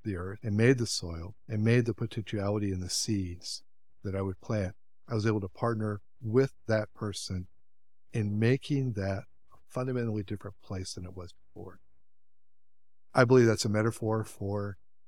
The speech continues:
our purpose in life in general, that we are to see not only what is and respond to it according to our desires, but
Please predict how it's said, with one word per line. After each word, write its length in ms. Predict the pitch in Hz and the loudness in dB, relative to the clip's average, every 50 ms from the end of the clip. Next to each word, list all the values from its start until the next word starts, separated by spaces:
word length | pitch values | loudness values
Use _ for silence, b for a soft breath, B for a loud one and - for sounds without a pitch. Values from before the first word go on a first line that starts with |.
| - - - - - - - - | -20 -20 -20 -20 -20 -20 -10 -6
our 140 | - - 104 | -4 -4 0
purpose 340 | - 131 113 - 123 113 - | 2 2 2 4 2 -2 -2
in 120 | 117 107 | -2 0
life 200 | 110 110 110 110 - | 0 0 -2 -2 -2
in 60 | 120 | -4
general, 340 | 107 110 113 127 110 98 - - - - - - - - - - - - - - - - - - | -4 -4 -4 -6 -8 -14 -16 -18 -18 -18 -18 -18 -18 -18 -18 -18 -18 -18 -18 -18 -18 -18 -8 -4
that 160 | - 110 110 | -2 -2 2
we 200 | 110 113 120 120 | 4 6 8 10
are 100 | 120 117 | 10 8
to 100 | 110 113 | 8 6
see 640 | 113 - - - 139 131 127 127 123 120 120 120 - - - - | 4 2 0 0 2 2 4 4 4 2 0 -2 -6 -12 -10 -4
not 200 | 113 113 127 147 | -2 2 4 6
only 180 | 151 147 131 | 6 6 6
what 200 | 113 117 113 104 | 6 6 6 6
is 220 | 110 110 110 107 - | 6 6 4 4 0
and 100 | 98 92 | -4 -8
respond 420 | 95 - - - 107 110 117 113 | -8 -8 -6 -4 -4 -2 -2 -2
to 120 | 117 117 113 | 0 -2 -2
it 60 | 101 | -2
according 340 | 92 - - 113 104 101 98 | -4 -6 -6 -4 -2 -2 -2
to 140 | 104 92 | -2 -4
our 120 | 90 95 95 | -4 -6 -6
desires, 600 | 85 82 - - 92 98 98 101 101 98 - - - - - - - - - - - - | -8 -8 -8 -8 -6 -4 -4 -4 -6 -8 -10 -14 -18 -20 -20 -18 -18 -20 -20 -20 -2 2
but 200 | 117 107 104 | 2 2 2